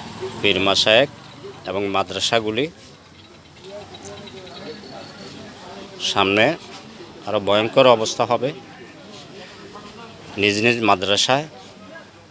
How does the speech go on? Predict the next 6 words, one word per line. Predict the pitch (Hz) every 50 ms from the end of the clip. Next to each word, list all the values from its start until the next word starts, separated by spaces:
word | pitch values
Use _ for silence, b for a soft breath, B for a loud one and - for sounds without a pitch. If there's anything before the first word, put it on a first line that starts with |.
| - - 180 175 - - 143 - - 117 117 123 147 165 175 175 - - - - - - - 85
এই | 90 87 -
ছাত্রদেরকে | 107 107 - 113 107 98 101 101 104 - - 127 135 170 175 - - - - - - - - - - - - - - - - - - - - - - -
তো | 113 98 104
বেঁচে | 123 117 - 127 113 123
থাকার | 123 110 135 135 139 131
মতো | 127 - - 101